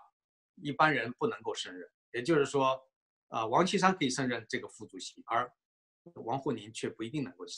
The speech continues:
胜任。这个，因为讲的是从实权的角度、实际影响力的角度来讲的话，所以呢，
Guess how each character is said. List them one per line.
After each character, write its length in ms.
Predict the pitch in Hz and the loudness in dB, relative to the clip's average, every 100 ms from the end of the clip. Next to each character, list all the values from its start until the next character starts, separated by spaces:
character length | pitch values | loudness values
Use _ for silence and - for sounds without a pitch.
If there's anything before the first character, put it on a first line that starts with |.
| - | -14
胜 220 | - - 98 | -8 -8 -8
任。 160 | 92 _ _ | -14 _ _
这 100 | 127 | -6
个， 140 | 127 _ _ - | -6 _ _ -4
因 140 | 139 | -2
为 100 | 135 | -2
讲 180 | 127 110 | -2 -2
的 140 | 127 | -2
是 60 | 123 | -4
从 180 | - 131 | -4 -2
实 260 | - 160 | 0 0
权 160 | 165 131 | 0 0
的 80 | 139 | -2
角 200 | - - | -6 -10
度、 120 | 104 | -10
实 160 | - 131 | -6 -6
际 200 | 156 123 | -4 -2
影 80 | 135 | -4
响 200 | 101 87 | -6 -6
力 120 | 110 | -8
的 100 | 101 | -8
角 140 | 87 | -12
度 100 | 85 | -10
来 120 | 90 90 | -10 -12
讲 180 | - | -14
的 60 | 82 | -20
话， 180 | _ - _ _ _ _ _ _ | _ -20 _ _ _ _ _ _
所 140 | - 170 | 6 8
以 80 | 175 | 10
呢， 320 | 147 147 | 8 6